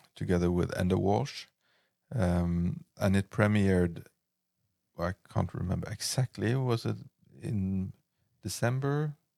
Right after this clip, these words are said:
twenty fifteen? It was before the,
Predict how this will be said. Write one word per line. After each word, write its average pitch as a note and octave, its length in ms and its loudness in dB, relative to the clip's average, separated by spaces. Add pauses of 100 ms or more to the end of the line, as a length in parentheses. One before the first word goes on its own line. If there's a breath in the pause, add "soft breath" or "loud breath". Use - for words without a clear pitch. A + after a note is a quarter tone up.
(120)
twenty C#3 260 -8
fifteen? E3 580 -6 (840)
It - 60 -20
was A2+ 120 -10 (420)
before G#2+ 380 0
the, F2+ 360 0